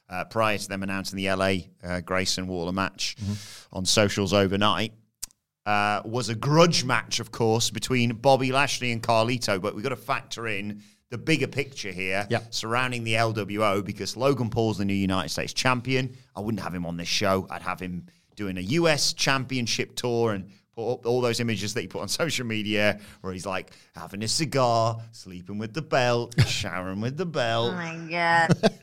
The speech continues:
Speaker 1: <laughs> All that. He's another one of those bloody champions who's not there every week. He's too big for all this.
Speaker 2: Mm.
Speaker 1: Da, da, da, da, da. Uh, but he has absolute rippers every single time he's in the ring. I think he's absolutely phenomenal.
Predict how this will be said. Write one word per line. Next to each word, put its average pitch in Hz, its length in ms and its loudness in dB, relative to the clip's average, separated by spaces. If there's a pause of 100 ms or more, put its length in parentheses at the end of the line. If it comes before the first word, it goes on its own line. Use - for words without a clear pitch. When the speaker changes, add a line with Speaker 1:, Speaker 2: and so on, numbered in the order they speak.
(120)
Speaker 1:
<laughs> - 160 -20
All 165 260 10
that. 123 300 8 (920)
He's 107 120 -4
another 143 320 6
one 131 120 4
of 117 60 0
those 113 100 0
bloody 147 440 -4
champions 107 500 -2
who's 101 180 -4
not 131 260 0
there 120 300 2
every 95 300 -4
week. 90 240 -8
He's 90 160 -10
too 143 260 -2
big 127 300 0
for 98 220 -6
all 90 160 -6
this. 90 200 -6
Speaker 2:
Mm. 98 100 -6
Speaker 1:
Da, 92 120 2
da, 90 120 4
da, 82 140 0
da, 87 120 -8
da. 92 760 -10
Uh, 92 340 -6 (260)
but 104 100 -8
he 98 80 -6
has 98 220 -8 (280)
absolute 110 420 -8
rippers 98 340 -8
every 92 180 -6
single 90 220 -8
time 90 240 -6
he's 87 100 -8
in 92 60 -10
the 90 100 -8
ring. 95 240 -4
I - 20 -10
think - 200 -20
he's - 260 -8 (380)
absolutely 95 420 -8
phenomenal. 92 600 -6